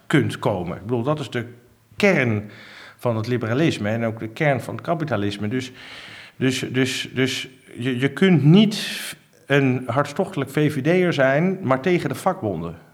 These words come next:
bedoel, dat kan niet. Dan ben je gewoon geen liberaal.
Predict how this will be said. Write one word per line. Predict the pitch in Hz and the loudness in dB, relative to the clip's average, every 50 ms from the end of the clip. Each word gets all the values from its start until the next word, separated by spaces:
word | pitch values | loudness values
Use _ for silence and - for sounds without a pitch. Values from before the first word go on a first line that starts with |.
| _ _ | _ _
bedoel, | - 113 127 131 | -8 -6 -6 -6
dat | 127 120 131 123 131 - | -4 -4 -4 -4 -4 0
kan | - 208 170 117 | 2 2 4 4
niet. | 95 90 - - - - | 2 -2 -6 -10 -10 -4
Dan | - 120 123 | -4 -2 -2
ben | 123 151 | 0 0
je | 151 143 131 | 0 0 -2
gewoon | - - 131 131 123 117 | -2 -4 -2 -2 -2 -2
geen | - - 117 110 | -2 -4 -2 -2
liberaal. | 107 110 113 117 - 175 156 107 85 85 - - | -2 -2 -2 -2 -2 -2 0 -2 -2 -4 -8 -12